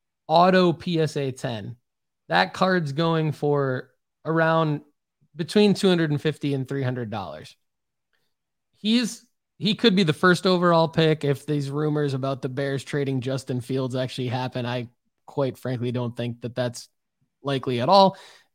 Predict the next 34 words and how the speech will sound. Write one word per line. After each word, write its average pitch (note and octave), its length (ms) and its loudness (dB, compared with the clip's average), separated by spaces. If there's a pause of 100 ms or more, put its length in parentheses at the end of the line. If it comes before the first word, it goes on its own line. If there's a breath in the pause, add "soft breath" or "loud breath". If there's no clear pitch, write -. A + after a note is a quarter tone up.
(120)
It E3+ 40 0
looks G3 180 4
like F#3+ 120 6
he, F3 100 4
he's D#3 280 0
probably E3+ 280 4
gonna D#3+ 140 4
be D3+ 80 2
the C3 100 -2
second F3 460 -2
overall D#3 440 0
pick, D3+ 420 -4
either D#3 260 0
him D3+ 240 0
or D3 60 2
C D3+ 220 -4
J C#3 220 0
Stroud C#3+ 580 -4
to F#3+ 220 0
the D#3+ 100 0
Houston C3+ 420 -4
Texans. B2 520 -6 (1040 soft breath)
Agree, F3+ 420 2
disagree F3 520 4
on C#3+ 160 2
that G3 260 2
statement? C#3 560 -6
And D#3+ 160 -6
then D3+ 340 -4
if F#3 260 -2
so, - 280 -6
if F3+ 160 -4
you F3+ 220 4
agree, D3+ 580 -2